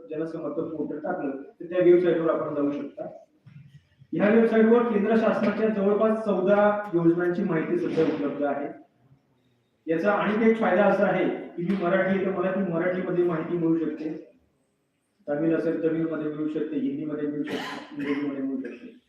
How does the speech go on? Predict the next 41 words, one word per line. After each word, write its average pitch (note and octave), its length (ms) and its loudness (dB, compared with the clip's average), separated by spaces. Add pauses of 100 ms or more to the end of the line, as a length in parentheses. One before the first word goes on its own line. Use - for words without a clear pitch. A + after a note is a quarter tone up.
(200)
तर D#3+ 60 -4
आपल्या E3+ 300 2
लँग्वेजमध्ये F#3+ 560 0 (380)
एफएक्यू A3 420 6
आहे, - 80 4
frequently F#3 640 -2
asked E3+ 440 -2
questions, C#3+ 460 -4
म्हणजे E3 280 0
आपल्या E3 340 -2
मनात E3 300 -2
जे F3 80 0
प्रश्न E3+ 300 -6
येतात, - 440 -6 (160)
मी E3 100 -4
कुठे G3+ 280 4
जावं, E3+ 340 4
मी F3 100 0
कुठे F#3+ 240 -2
याचं F#3 200 2
सादर D#3+ 360 0
करावा, D3 380 2
कोण E3+ 260 0
मला D#3+ 180 0
कर्ज D3 300 -2
देणार, C#3+ 320 -6
त्याचा D#3 180 -4
व्याज E3 320 -2
काय D3 120 0
असेल, C#3 240 -4
माझं D3+ 200 -4
स्वनिधी E3 400 -4
किती C#3 300 -6
असेल, C3 240 -8 (380)
या F#3+ 100 0
सगळ्या G#3+ 480 0 (180)
गोष्टींसाठी G3+ 480 0
एक A3 60 0
एफएक्यू A3 600 2
प्रत्येक, - 640 -4
अ, D3 280 -4